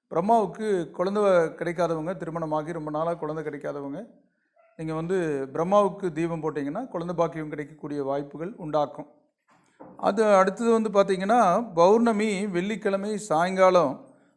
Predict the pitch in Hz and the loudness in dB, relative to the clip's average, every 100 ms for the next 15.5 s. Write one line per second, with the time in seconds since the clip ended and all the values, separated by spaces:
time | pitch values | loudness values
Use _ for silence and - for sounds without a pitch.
0 | _ 175 190 240 240 233 180 214 214 208 | _ -2 2 4 4 2 0 -2 0 0
1 | 202 202 208 185 185 180 175 202 180 170 | -2 -4 -6 -4 -2 -2 -2 -2 -2 -2
2 | 196 220 170 156 147 139 143 156 - - | 0 0 2 0 0 -2 -6 -10 -18 -6
3 | 151 151 147 160 180 196 165 143 143 277 | -2 0 0 4 6 4 0 -6 -6 -6
4 | - - - _ _ - - 180 220 226 | -10 -20 -20 _ _ -6 2 4 4 4
5 | 226 226 226 175 196 220 214 214 208 185 | 4 6 8 10 8 6 4 0 -2 -2
6 | 185 185 170 170 160 160 175 180 175 170 | -2 -2 -4 -4 -6 -6 -4 -4 -4 -6
7 | 202 226 170 143 135 - _ _ _ - | -4 -2 -2 -4 -8 -18 _ _ _ -10
8 | 151 160 185 208 220 240 208 170 190 185 | -2 0 0 2 2 2 2 2 2 2
9 | 185 180 170 180 165 185 214 294 - - | 0 -2 -2 -4 -2 -2 0 -2 -8 -20
10 | _ _ _ _ _ - 165 160 180 214 | _ _ _ _ _ -6 -4 0 0 0
11 | 233 214 180 214 214 196 196 196 196 233 | 0 2 4 4 4 4 4 6 4 2
12 | 208 180 165 - - _ _ _ - - | 0 -4 -8 -12 -20 _ _ _ -20 -10
13 | 160 180 220 220 190 202 202 190 180 196 | -4 0 0 4 6 8 6 2 0 -2
14 | 202 180 180 180 160 170 165 165 170 170 | -2 -4 -4 -4 -4 -4 -4 -6 -6 -4
15 | 160 160 233 294 | -4 -2 -2 -2